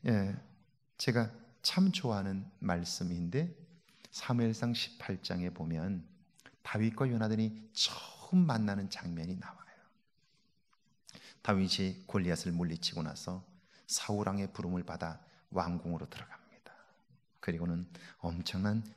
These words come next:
칭찬을 듣게 되겠죠. 성경에 보면 그때 요나단이 다윗을 처음 보게 돼요.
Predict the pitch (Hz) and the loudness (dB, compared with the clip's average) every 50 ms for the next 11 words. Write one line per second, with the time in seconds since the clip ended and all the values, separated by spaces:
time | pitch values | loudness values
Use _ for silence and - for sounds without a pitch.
0 | - - - - 143 127 - - 135 131 131 123 - 135 - - 139 135 139 131 | -12 -10 -4 -2 -2 -2 0 0 0 0 0 0 -2 -4 -6 -4 -4 -4 -2 -4
1 | 135 131 - - - - - - - - - _ _ _ _ _ _ _ _ _ | -4 -4 -4 -4 -6 -6 -8 -14 -20 -20 -20 _ _ _ _ _ _ _ _ _
2 | - - - 180 180 208 208 165 - 82 82 80 78 110 - - - - _ _ | 0 4 6 8 10 10 10 8 6 2 0 0 -2 -4 -8 -14 -20 -20 _ _
3 | - - - - - - 170 - - - 220 220 226 214 - - - - 120 110 | -20 -20 -14 0 6 8 8 8 8 8 8 8 8 6 2 -6 -4 2 4 4
4 | 98 95 92 92 95 95 92 - 82 82 85 78 85 85 - - - - - 151 | 4 4 4 2 0 -2 -2 -4 -6 -10 -8 -8 -8 -6 -4 -4 -6 -6 -4 -4
5 | 160 160 156 135 - 104 107 104 - 110 110 | -2 -2 -2 -4 -6 -8 -10 -10 -12 -14 -18